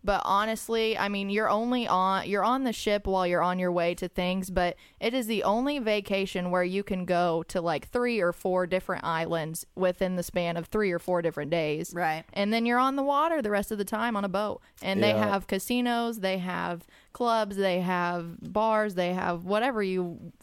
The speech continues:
Speaker 1: kind of cruise you want, really.
Speaker 3: I'm with
Speaker 2: Yeah.
Speaker 3: you in terms of,
Speaker 1: It's
Speaker 3: like, a lot
Speaker 1: amazing.
Speaker 3: to do. I
Speaker 1: All
Speaker 3: run
Speaker 1: inclusive, too.
Speaker 3: I run on this theory. When I go on vacations,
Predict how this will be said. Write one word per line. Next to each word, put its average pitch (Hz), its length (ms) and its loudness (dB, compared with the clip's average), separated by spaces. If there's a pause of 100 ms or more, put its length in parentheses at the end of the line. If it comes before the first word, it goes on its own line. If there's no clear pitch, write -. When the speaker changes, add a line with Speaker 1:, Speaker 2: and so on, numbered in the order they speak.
Speaker 1:
kind 220 200 -2
of 175 80 -4
cruise 185 300 -2
you 170 100 -4
want, 160 300 -10
really. 139 380 -4 (400)
Speaker 3:
I'm 185 260 6
with 160 200 6
Speaker 2:
Yeah. 170 180 0
Speaker 3:
you 120 340 4
in 117 160 2
terms 117 380 2
of, 107 100 4
Speaker 1:
It's 113 80 4
Speaker 3:
like, 107 180 4
a - 160 2
lot 110 180 4
Speaker 1:
amazing. - 160 -2
Speaker 3:
to 104 80 2
do. 101 640 2 (380)
I 123 140 6
Speaker 1:
All 143 80 8
Speaker 3:
run 165 140 8
Speaker 1:
inclusive, 208 480 -2
too. 170 320 -2
Speaker 3:
I 131 80 6
run 156 200 4
on 131 140 2
this 117 240 0
theory. 101 600 2 (100)
When 110 120 2
I 110 120 0
go 117 140 4
on 120 160 2
vacations, 110 920 -2